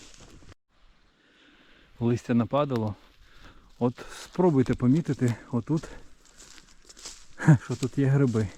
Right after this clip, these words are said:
Вони просто маскуються. Вони маскуються. Опа.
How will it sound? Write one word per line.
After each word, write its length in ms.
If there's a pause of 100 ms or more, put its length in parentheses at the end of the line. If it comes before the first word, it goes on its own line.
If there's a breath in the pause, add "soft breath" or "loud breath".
(1000 loud breath)
Вони 120
просто 400
маскуються. 680 (1500 loud breath)
Вони 200
маскуються. 840 (1500)
Опа. 580